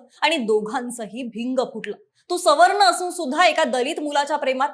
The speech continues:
का पडली?" म्हणून तिला मानसिक त्रास सुरू झाला. तिला सतत टॉर्चर करण्यात आलं. हे लग्न मोडण्यासाठी नको ते सगळे प्रयत्न करायला सुरुवात केली.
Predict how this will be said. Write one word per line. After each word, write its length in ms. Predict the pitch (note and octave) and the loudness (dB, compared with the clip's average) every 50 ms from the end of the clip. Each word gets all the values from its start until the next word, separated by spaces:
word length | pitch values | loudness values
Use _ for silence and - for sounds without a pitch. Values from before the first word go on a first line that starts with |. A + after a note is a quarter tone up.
| - - | -2 2
का 140 | C4 C#4 D#4 | 4 4 4
पडली?" 440 | D4 - B3 A3 A3 A3+ A3 G3 G3+ | 6 4 2 2 0 -4 -6 -8 -8
म्हणून 200 | G#3 A3 A#3+ B3 | -8 -8 -10 -8
तिला 200 | A#3+ C4 C#4 C#4+ | -8 -6 -6 -6
मानसिक 560 | B3+ A#3 A3+ A#3 B3+ C#4+ C#4 F4 E4+ E4+ - - | -4 -4 -4 -4 -6 -8 -8 -10 -12 -10 -8 -4
त्रास 240 | C#4 C4+ C4 C4 | -2 -2 -2 -4
सुरू 260 | - - A#3+ G#3+ G#3+ G#3 | -6 -8 -6 -6 -6 -8
झाला. 220 | - G#3+ G3+ - - _ _ - | -8 -10 -10 -12 -12 _ _ -8
तिला 160 | B3 A3+ A#3+ B3 | -2 0 0 0
सतत 420 | A#3+ - B3 A3+ - A#3+ C4 C4 - - _ - | 0 -4 -6 -6 -6 -6 -6 -8 -8 -10 _ 0
टॉर्चर 420 | A#3 G#3+ G#3 G#3+ G#3 - D4+ C#4 | 0 0 0 -2 -6 -8 -8 -6
करण्यात 360 | C#4 B3+ G#3+ G#3+ A3 G#3+ G#3+ | -4 -4 -4 -4 -4 -6 -6
आलं. 120 | G#3 F#3+ F#3+ - _ _ - - - | -6 -8 -8 -10 _ _ -12 -2 4
हे 160 | F#4 F4 D#4 | 4 6 6
लग्न 240 | D4 D4+ D4+ F4+ F#4 | 6 6 4 4 2
मोडण्यासाठी 680 | F#4+ F4+ F4 E4+ C#4 B3+ E4 E4+ E4+ D#4+ C#4 - E4 F4+ | 2 4 4 2 4 4 2 2 4 0 0 0 -2 -4
नको 320 | E4+ D4+ C4 A#3+ - D4 | -2 0 0 0 0 0
ते 140 | D4 D4+ E4+ | -2 -2 -4
सगळे 420 | E4+ - - D4+ C#4 C4 F4+ G4 G4 | -6 -4 -4 -4 -2 -2 -4 -4 -2
प्रयत्न 420 | F#4+ D#4+ D4+ D4+ D4+ D4 - D#4 | 0 0 0 0 0 -2 -4 -4
करायला 340 | D4+ C#4+ C4 C4 B3+ C4+ C#4 | -2 0 0 0 0 -2 -4
सुरुवात 360 | C#4 - B3+ A3 G#3+ G#3+ G3+ | -6 -6 -8 -6 -4 -4 -6
केली. 360 | G#3 - - G3+ F3 - _ | -6 -8 -8 -8 -8 -10 _